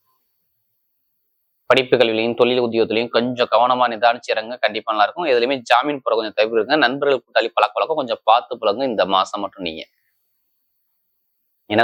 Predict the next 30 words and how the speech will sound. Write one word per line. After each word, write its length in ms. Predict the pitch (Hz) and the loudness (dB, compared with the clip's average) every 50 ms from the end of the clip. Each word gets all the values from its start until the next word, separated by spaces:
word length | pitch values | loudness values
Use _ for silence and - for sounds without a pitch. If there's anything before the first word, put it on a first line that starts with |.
| 120 - | 2 2
சூரியன் 320 | - 123 117 113 107 98 95 | 2 2 2 2 0 -2 -2
பன்னிரெண்டாம் 340 | 101 107 107 107 107 104 101 | -4 -4 -2 0 0 0 0
பாவத்துல 220 | 95 92 92 85 87 | 0 0 0 -2 0
இருக்காரு. 220 | - - 62 - _ _ _ _ _ _ _ _ _ _ _ _ _ _ _ _ _ _ _ _ _ _ _ _ _ _ _ _ _ _ _ _ _ _ _ | 0 -2 -2 -2 _ _ _ _ _ _ _ _ _ _ _ _ _ _ _ _ _ _ _ _ _ _ _ _ _ _ _ _ _ _ _ _ _ _ _
அப்ப 140 | - 117 123 120 117 | 0 2 2 4 4
ஜாமீன் 300 | 123 127 135 135 131 120 - | 4 2 2 0 -2 0 2
போறது 200 | 110 107 104 110 110 | 2 2 4 4 4
இதெல்லாம் 220 | 107 107 123 131 | 4 4 2 2
கொஞ்சம் 160 | 123 113 104 - | 0 -2 2 2
தவிர்ப்பது 400 | 117 117 127 120 - - 127 151 131 107 | 2 2 2 2 0 2 2 2 2 2
மகர 180 | 107 127 123 123 | 2 2 2 2
ராசியை 260 | 117 110 - - 107 - | 0 0 -2 -8 -8 -6
பொறுத்தவரை 300 | 101 98 - - 113 143 156 131 | -6 -8 -2 0 0 0 0 0
இந்த 140 | 117 110 117 110 107 113 | -2 -2 -2 0 2 0
மாசம் 280 | 120 123 - - 117 113 | 0 0 -2 -6 -10 -10
மட்டும் 180 | 120 143 - - | -10 -10 -8 -6
கொஞ்சம் 200 | 113 101 101 104 - | -4 -4 -4 -2 0
கவனமா 340 | 117 113 117 123 120 117 113 - - | 0 2 2 2 2 2 0 0 -2
பயணிப்பது 400 | 110 107 104 92 - 117 147 175 135 120 110 | -2 -4 -4 -2 -2 -2 0 0 0 0 0
நல்லது. 440 | 101 98 101 95 92 82 90 92 92 85 80 - - _ _ _ _ _ _ _ _ _ _ _ _ _ _ _ _ _ _ _ _ - | 0 0 0 -2 -2 -2 0 0 0 -2 -2 -6 -10 _ _ _ _ _ _ _ _ _ _ _ _ _ _ _ _ _ _ _ _ -8
உத்திராடத்துல 480 | 113 113 - 127 123 120 110 110 104 104 | -4 0 2 2 2 2 2 0 2 2
பிறந்தவங்க 280 | 101 95 98 92 85 - - - - - | 2 2 2 0 -4 -6 -8 -4 -2 0
சொல்றேன். 260 | 92 82 - - - _ _ _ _ _ _ _ _ _ _ _ _ _ _ _ _ _ _ _ _ _ _ _ _ _ _ _ _ _ _ _ _ - | 2 2 0 -2 -2 _ _ _ _ _ _ _ _ _ _ _ _ _ _ _ _ _ _ _ _ _ _ _ _ _ _ _ _ _ _ _ _ 0
அடுத்து 200 | 117 117 117 107 - | 2 2 2 2 2
திருவோணத்துல 400 | 131 147 160 165 151 - 139 127 | 2 4 4 2 2 0 0 0
பிறந்தவங்க 260 | 113 117 117 117 113 107 | 0 0 0 0 0 0
எப்போதுமே 240 | - 120 120 123 127 120 - | 0 0 0 0 -2 -2 -2
குடும்பம், 340 | 120 120 117 117 120 117 110 | -2 0 0 0 0 0 0
குடும்பம், 320 | 117 117 117 113 117 120 117 - | 0 0 0 0 -2 -4 -2 0
ஃபேமிலி 340 | 123 117 117 117 117 123 | 0 0 0 -2 -2 -4